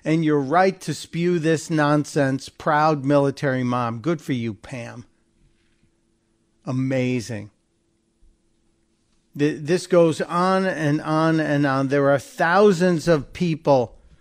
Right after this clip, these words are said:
who have responded to the idiotic statement,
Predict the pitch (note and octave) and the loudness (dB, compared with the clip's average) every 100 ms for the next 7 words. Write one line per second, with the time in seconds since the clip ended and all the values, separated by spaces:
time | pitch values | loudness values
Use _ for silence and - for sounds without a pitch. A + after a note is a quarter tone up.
0 | - - - E3 D#3 C#3 C#3+ - - D#3 | -20 -8 0 2 2 0 -2 -4 -2 2
1 | D3+ D3+ C#3 C3+ A#2 - D3+ C3+ A#2+ _ | 2 2 0 -2 -6 -4 -2 -2 -4 _
2 | _ _ _ - C3+ C#3 - F#3 F3+ D#3 | _ _ _ -6 -4 -4 -2 0 2 2
3 | D3 C#3+ C#3+ - - - D#3+ D3+ C#3+ C3 | 2 0 -4 -12 -6 0 0 0 -6 -12
4 | - | -16